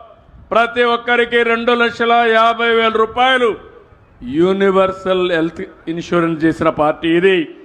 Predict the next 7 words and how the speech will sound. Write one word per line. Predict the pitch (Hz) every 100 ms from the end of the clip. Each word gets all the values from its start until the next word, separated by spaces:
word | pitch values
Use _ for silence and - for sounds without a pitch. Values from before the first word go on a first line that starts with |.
| - _ 127
దేశంలో | 165 185 185 185 180 170
ఎక్కడా | 165 - 185 185 180 160
జరగలేదు, | 175 214 226 240 233 202 - - - - 135
మన | 151 170
దగ్గరనే | 175 170 170 165
చేశాం. | 151 147 143 151 127 104 - - - - _ -
పేదవాళ్ళకి | 220 247 247 247 254 262 254 254 202